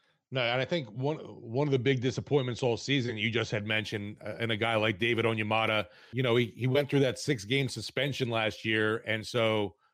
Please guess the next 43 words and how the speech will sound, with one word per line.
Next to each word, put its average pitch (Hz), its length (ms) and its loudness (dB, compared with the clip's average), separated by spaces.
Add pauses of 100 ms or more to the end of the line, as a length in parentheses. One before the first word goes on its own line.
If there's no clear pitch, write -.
(320)
when 127 120 0
he 123 100 0
came 139 320 0
back, 131 340 0
there 127 100 0
was 117 160 0
a 120 40 2
little 120 200 4
bit 117 200 4
of, 110 140 2
"Oh, 127 260 4
he's 123 200 0
just 131 300 -2 (500)
getting 147 260 0
back 135 240 0
in 135 60 2
the 127 80 -2
motions, 127 540 0
getting 131 200 2
into 113 180 -4
game 123 280 0
shape, 131 360 0
knocking 131 320 -2
off 123 180 2
that 113 160 2
rust." 127 460 2 (400)
But 127 100 2
it 123 60 2
just 123 260 0
doesn't 127 300 2
seem 135 280 -2
like 123 220 2
he's 120 360 -2
ever 123 360 2
returned 120 800 -4 (460)
to 131 140 0
form 127 800 2 (160)
pre, 131 680 4 (460)
you 131 140 -2
know, 117 160 4
pre-suspension. 135 920 0
And 107 140 -6
I, 107 100 -4